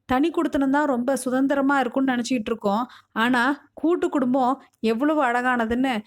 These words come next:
அதுக்குள்ள இருந்து பார்த்தாதாங்க தெரியும். சரி, நீங்க தனி குடும்பமா இல்ல கூட்டு குடும்பமா?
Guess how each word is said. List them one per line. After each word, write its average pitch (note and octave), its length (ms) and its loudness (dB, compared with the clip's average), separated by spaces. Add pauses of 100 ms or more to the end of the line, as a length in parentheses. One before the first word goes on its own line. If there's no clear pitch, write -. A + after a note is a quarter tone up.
(240)
அதுக்குள்ள A#3+ 340 0
இருந்து C4+ 400 2
பார்த்தாதாங்க A#3 560 0
தெரியும். A3 440 0 (300)
சரி, C#4+ 440 0
நீங்க C4+ 340 2
தனி C4 260 0
குடும்பமா D4+ 420 2
இல்ல D#4 240 2
கூட்டு D4 280 -2
குடும்பமா? B3+ 480 0